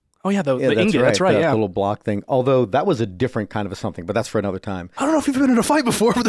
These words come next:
Speaker 1: <laughs>
Speaker 2: So I have to see, is there any way he could rush? He couldn't rush past you. That'd be, that'd be the wrong thing. So
Speaker 1: Yeah.
Speaker 2: Boris, you're the one being attacked as the guy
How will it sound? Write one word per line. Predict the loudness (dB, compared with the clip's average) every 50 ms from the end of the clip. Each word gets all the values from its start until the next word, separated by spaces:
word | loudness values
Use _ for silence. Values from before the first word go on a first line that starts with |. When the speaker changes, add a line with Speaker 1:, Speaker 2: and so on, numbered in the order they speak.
| -2 -2
Speaker 1:
<laughs> | -2 -2
Speaker 2:
So | -2 -2 0 2 4 6 6 6 4 2 0 -2 -6 -16 -20 -20 _ _
I | -2 -2
have | -2 0
to | -2
see, | -2 0 0 2 2
is | 2 2 2
there | 2
any | 2 2
way | 2 0
he |
could | 0 -2 -2 -2
rush? | -2 -2 -2 -2
He | -2 -4
couldn't | -2 -2 -2 0
rush | -2 -2 -2 -4
past | -4 -2 -2 -4 -4 -4
you. | -4 -4
That'd | -4 -4
be, | -4 -6 -6 -4
that'd | -6 -6 -6
be | -6 -10
the | -10 -8 -6
wrong | -4 -4 -4
thing. | -4 -4 -4
So | -2 0 0 0
Speaker 1:
Yeah. | 0 0
Speaker 2:
Boris, | -2 -2 2 2 2 2 2 2
you're | 0 0
the | 2 2
one | 0 0
being | -2 -2 -2 -2
attacked | -4 -6 -6 -6 -6 -6 -6 -8
as | -10 -10 -10
the | -8
guy | -6 -4 -4 -4 -4 -6 -8